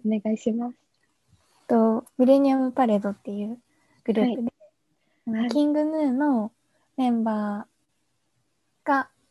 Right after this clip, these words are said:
Speaker 1: うん。
Speaker 2: うんと、つ-、の、常田さんっていうギターボーカルの方が中心で、
Speaker 1: はい。
Speaker 2: と組んでるグループなんですけど、
Speaker 1: はい。
Speaker 2: そのミレニアムパレードが、と、今月の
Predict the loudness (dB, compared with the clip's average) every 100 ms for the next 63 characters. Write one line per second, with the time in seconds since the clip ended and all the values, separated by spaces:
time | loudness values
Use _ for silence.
0 | _ _ -14 -14 _ _ _ _ -6 -4
1 | -4 -6 -8 -2 0 0 -4 -4 -4 -2
2 | -4 -4 -8 -8 -12 -12 -10 -10 -4 -2
3 | 0 0 -2 -4 -6 -6 -8 -10 -8 -4
4 | -4 -4 -2 -2 -2 -2 -2 0 0 0
5 | -4 _ _ -18 -6 -4 -2 -4 _ _
6 | _ _ _ _ _ -20 -4 -4 0 0
7 | 0 -2 0 0 0 -2 -4 -4 -2 -4
8 | -6 -10 -8 -2 0 0 -4 -12 _ _
9 | _ _ -4 0 0 -2 -8 _ _ -2
10 | 0 0 0 -2 -2 0 0 -2 -6 -4
11 | -2 -2 -6 _ _ _ _ _ _ _
12 | -6 -4 -4 -4 -4 -2 -4 -6 -4 -2
13 | 0 0 -4